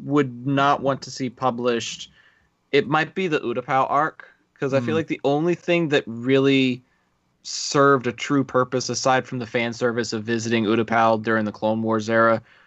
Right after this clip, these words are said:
Speaker 1: would be the conversations that they had about Ahsoka.
Speaker 2: Mm-hmm.
Speaker 1: They, the, Anakin and Obi-Wan had some pretty good conversations about Ahsoka from that series, but th-, that conversation could have been put anywhere. They could have had that conversation anytime.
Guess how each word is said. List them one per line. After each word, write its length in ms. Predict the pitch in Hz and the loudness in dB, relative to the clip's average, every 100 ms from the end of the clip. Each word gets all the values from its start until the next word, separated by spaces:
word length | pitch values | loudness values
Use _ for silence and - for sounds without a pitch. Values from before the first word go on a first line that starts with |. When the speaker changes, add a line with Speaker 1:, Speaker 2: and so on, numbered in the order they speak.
| _ - | _ 0
Speaker 1:
would 260 | 135 127 | 2 4
be 160 | 123 127 | 4 2
the 100 | 123 | 2
conversations 800 | 156 139 123 - 117 110 123 120 | 0 0 -2 -4 -6 -6 -10 -10
that 120 | 117 | -6
they 180 | 123 117 | -4 -2
had 260 | 117 120 | -2 -2
about 440 | 120 120 113 110 - _ _ _ _ _ 117 | -2 -2 -2 -2 -4 _ _ _ _ _ -10
Ahsoka. 500 | 120 117 110 135 139 _ _ - | -4 -4 -2 -6 -6 _ _ -12
Speaker 2:
Mm-hmm. 280 | 123 117 98 _ _ | -10 -8 -10 _ _
Speaker 1:
They, 220 | 117 120 - | -2 -2 -6
the, 240 | 113 123 - - - | -4 -4 -4 -6 -2
Anakin 360 | 123 127 135 | 0 0 -4
and 80 | 123 | -2
Obi-Wan 320 | 120 117 113 | 0 0 0
had 160 | 110 107 | 0 -2
some 120 | 117 | -6
pretty 320 | 110 113 110 - - | -6 -4 -4 -8 -14
good 300 | 113 123 110 | -4 -2 -2
conversations 680 | - 110 107 110 107 113 107 | 0 0 -2 -4 -4 -4 -6
about 180 | 107 104 | -4 -4
Ahsoka 380 | 104 104 101 110 | -2 -4 -4 -6
from 240 | 117 110 | -4 0
that 200 | 110 110 | 0 -2
series, 300 | - 120 120 | -4 -4 -2
but 220 | 123 110 | -4 -2
th-, 220 | 147 147 - | 2 2 2
that 300 | 147 151 - | -2 -2 -4
conversation 840 | - 160 113 - 123 110 113 104 - _ _ _ _ | -4 -4 -4 -6 -4 -4 -8 -12 -14 _ _ _ _
could 140 | - | 0
have 80 | 139 | 2
been 140 | 123 110 | 0 -4
put 260 | 110 95 _ _ _ _ | -6 -6 _ _ _ _
anywhere. 480 | 120 120 95 85 69 | -2 -2 -4 -10 -12
They 120 | 120 127 | -10 -6
could 140 | 139 | -4
have 80 | 127 | -4
had 100 | 110 | -4
that 120 | 98 | -6
conversation 500 | 107 92 90 - - _ | -8 -10 -12 -16 -18 _
anytime. 500 | 98 78 - 65 | -6 -6 -12 -16